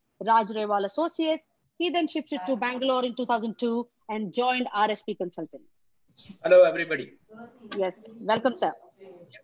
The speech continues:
Speaker 1: Our next panelist is Mister Kumaran W R. He's the Senior Vice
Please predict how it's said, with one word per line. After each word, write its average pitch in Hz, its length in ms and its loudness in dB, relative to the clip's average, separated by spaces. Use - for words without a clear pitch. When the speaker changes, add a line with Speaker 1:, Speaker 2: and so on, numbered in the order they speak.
Speaker 1:
Our 269 280 4
next 339 340 -4
panelist 349 460 -4
is 302 100 -8
Mister 320 200 -10
Kumaran 339 680 -2
W 269 380 -4
R. 302 240 2
He's 277 160 -12
the 247 200 -8
Senior 311 560 -4
Vice 262 280 -4